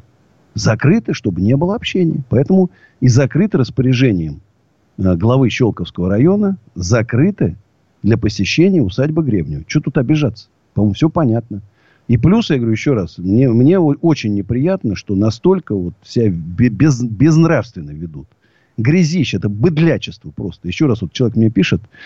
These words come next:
из Фрязино. Э, ну, че там Фрязино? Там ученых практически не стало. Все живут либо в Москве, либо за границей. Посмотрите, машин там все регионы. А усадьбу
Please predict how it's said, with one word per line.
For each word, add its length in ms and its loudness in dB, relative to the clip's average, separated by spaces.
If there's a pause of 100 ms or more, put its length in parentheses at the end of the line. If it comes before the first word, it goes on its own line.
(340)
из 140 0
Фрязино. 540 0 (560)
Э, 260 2
ну, 200 4
че 160 0
там 180 -2
Фрязино? 540 -4
Там 180 2
ученых 400 0
практически 460 -4
не 100 4
стало. 300 -4
Все 180 0
живут 240 2
либо 140 2
в 100 2
Москве, 320 0
либо 180 2
за 120 0
границей. 420 -2
Посмотрите, 560 2
машин 400 0
там 200 -2
все 200 2
регионы. 460 0
А 40 -4
усадьбу 540 0